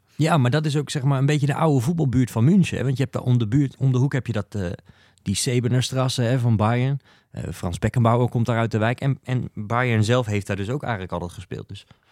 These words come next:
eigenlijk was dat vroeger het kloppend hart van het voetbal, eh, in München. Alleen het enige is nu dat, eh, er maken zoveel ploegen aanspraak op dat stadion.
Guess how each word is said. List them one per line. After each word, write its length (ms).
eigenlijk 340
was 100
dat 140
vroeger 280
het 100
kloppend 300
hart 200
van 100
het 140
voetbal, 420
eh, 240
in 100
München. 300
Alleen 300
het 100
enige 280
is 100
nu 140
dat, 240
eh, 80
er 120
maken 260
zoveel 360
ploegen 260
aanspraak 460
op 80
dat 140
stadion. 540